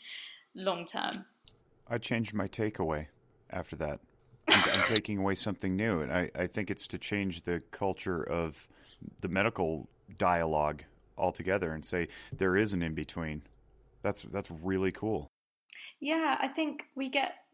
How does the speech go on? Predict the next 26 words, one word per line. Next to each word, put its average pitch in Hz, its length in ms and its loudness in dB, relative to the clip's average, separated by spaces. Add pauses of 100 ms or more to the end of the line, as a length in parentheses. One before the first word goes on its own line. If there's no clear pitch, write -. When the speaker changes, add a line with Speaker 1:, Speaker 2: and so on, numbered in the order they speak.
(280)
Speaker 1:
so 269 640 0
caught 247 420 -2
up 254 180 0 (200)
on 208 260 -2
the 214 100 -2
fact - 460 -6 (120)
that, 196 300 -2 (140)
okay, 220 380 0
for - 100 -8
my 208 140 0
mental 220 380 -2
health, 202 360 4
I 208 140 0
either 202 360 -4
need 196 240 -8
to - 80 -16
take 208 300 -4
this 196 180 -4
drug 208 360 0
or 180 120 4
I 185 100 2
need 185 200 -6
to - 80 -12
see 202 200 -4
this 185 180 -6
therapist. 214 760 -2